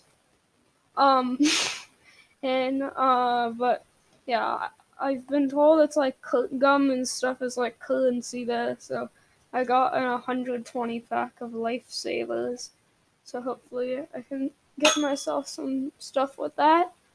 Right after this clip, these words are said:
Um, so the next ti-, next podcast episode is September first, and then, um, we'll go back to the weekly schedule, September first, September,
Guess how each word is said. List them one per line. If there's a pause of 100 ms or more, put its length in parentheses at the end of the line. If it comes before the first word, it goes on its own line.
(400)
Um, (1600)
so
the
next
ti-,
next
podcast
episode
is
September
first, (540)
and
then,
um, (680)
we'll (840)
go
back
to
the
weekly
schedule,
September
first,
September,